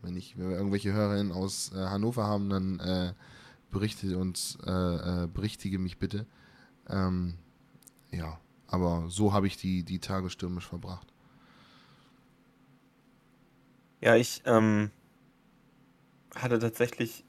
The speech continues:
Speaker 2: das ein oder andere Mal echt unangenehme Arbeitswege.
Speaker 1: Echt?
Speaker 2: Donnerstags und freitags arbeite ich, ähm, immer relativ früh und muss dann so um Viertel nach fünf oder sowas los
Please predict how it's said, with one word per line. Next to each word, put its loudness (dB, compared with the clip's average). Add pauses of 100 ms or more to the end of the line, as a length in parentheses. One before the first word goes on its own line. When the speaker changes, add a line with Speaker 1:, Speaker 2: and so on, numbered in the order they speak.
(100)
Speaker 2:
das -6
ein 2
oder 6
andere 6
Mal 8
echt -2
unangenehme 8
Arbeitswege. 8 (300)
Speaker 1:
Echt? -6 (500)
Speaker 2:
Donnerstags 8
und 2
freitags 8
arbeite 6
ich, -6
ähm, 0 (480)
immer 6
relativ 4
früh 6
und -2
muss 4
dann 4
so 6
um 2 (1200)
Viertel 4
nach 6
fünf 2
oder 12
sowas 10
los 6